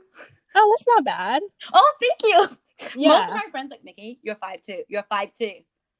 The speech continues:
Speaker 2: You can date guys who are five five." I'm like, "No."
Speaker 1: <laughs>
Speaker 2: I, I blame this on my mom. I mean, like, my mom has ingrained this in my brain that I just, I wish, 'cause there's people who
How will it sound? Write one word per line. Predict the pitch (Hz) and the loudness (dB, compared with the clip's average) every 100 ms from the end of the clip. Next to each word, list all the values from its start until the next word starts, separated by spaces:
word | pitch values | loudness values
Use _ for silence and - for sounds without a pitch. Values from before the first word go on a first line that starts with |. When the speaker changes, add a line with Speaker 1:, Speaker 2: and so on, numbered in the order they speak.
| _ _ - | _ _ -10
Speaker 2:
You | 240 | -6
can | 285 294 | -4 -4
date | 240 226 | -4 -6
guys | 214 | -10
who | 240 | -10
are | 208 | -12
five | 190 175 | -12 -16
five." | 185 | -16
I'm | 170 | -18
like, | 185 | -20
"No." | 208 208 220 220 214 208 208 208 208 202 220 | -20 -20 -20 -18 -20 -20 -18 -18 -16 -12 -8
Speaker 1:
<laughs> | 277 - - 427 - - | -10 -10 -18 -18 -6 2
Speaker 2:
I, | 311 339 _ - - | 4 2 _ -20 0
I | 262 | 0
blame | 277 269 277 311 | 2 -2 -6 -6
this | 349 | -8
on | 277 | -10
my | 277 214 | -14 -14
mom. | 185 185 196 247 262 _ | -14 -14 -12 -14 -18 _
I | 202 208 | -14 -14
mean, | 269 | -14
like, | 254 226 | -16 -14
my | 202 | -14
mom | 208 190 196 | -14 -14 -14
has | 214 233 | -16 -20
ingrained | 226 220 208 190 175 190 | -18 -18 -16 -16 -16 -14
this | 214 240 240 | -12 -12 -14
in | 208 | -20
my | 196 180 | -16 -16
brain | 175 175 170 202 269 _ _ _ _ _ _ 214 | -14 -16 -14 -16 -16 _ _ _ _ _ _ -8
that | 202 - | -8 -8
I | 190 220 | -8 -8
just, | 233 - _ _ _ _ _ _ _ - | -10 -16 _ _ _ _ _ _ _ 0
I | 247 | 0
wish, | 214 214 330 - _ | 0 -6 -8 -16 _
'cause | - 247 | -20 -16
there's | - 233 247 | -10 -10 -12
people | 247 226 269 | -16 -12 -12
who | 277 247 | -12 -16